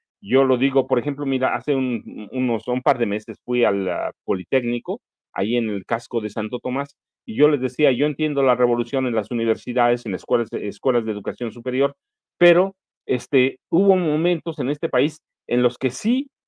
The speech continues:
sí había peligro de que estallara una guerra civil, incluso ya en los sesenta, los setenta, pero en este momento, por la articulación de todo lo que representa, no, es muy complicado, Toño. Sería más viable, ah, una especie de golpe de Estado,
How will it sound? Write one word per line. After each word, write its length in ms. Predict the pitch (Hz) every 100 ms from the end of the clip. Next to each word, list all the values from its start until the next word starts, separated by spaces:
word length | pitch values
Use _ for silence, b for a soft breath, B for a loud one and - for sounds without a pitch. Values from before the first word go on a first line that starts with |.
| _
sí 300 | - 196 - 127
había 320 | 113 156 160
peligro 400 | 147 151 147 135
de 100 | 107
que 80 | 107
estallara 400 | - 98 113 123
una 160 | 120
guerra 280 | 113 117 110
civil, 220 | 123 147
incluso 360 | 139 180 294 151
ya 140 | 117
en 80 | 123
los 100 | 113
sesenta, 500 | 101 - 147 151 117
los 180 | 92 -
setenta, 600 | 95 135 147 123 135 139 _ _ _ -
pero 200 | 151 151
en 80 | 208
este 200 | 240 220
momento, 600 | 143 143 143 131 202 - _ _ _ -
por 180 | 131 135
la 100 | 127
articulación 840 | - 131 - 131 113 - 165 165
de 100 | 143
todo 200 | - 147
lo 140 | 139 131
que 80 | 113
representa, 520 | 113 117 175 175 196
no, 160 | 196
es 100 | 190
muy 160 | 202 190
complicado, 500 | 170 139 135 131 117
Toño. 260 | 107 107 104 _ -
Sería 360 | - 139 185
más 260 | 170 180 156
viable, 560 | 147 147 135 123 151 - _ _ -
ah, 200 | 107 120
una 180 | 147 143
especie 360 | - 143 - 101
de 120 | 92
golpe 300 | 120 120 101
de 80 | 92
Estado, 360 | - 87 -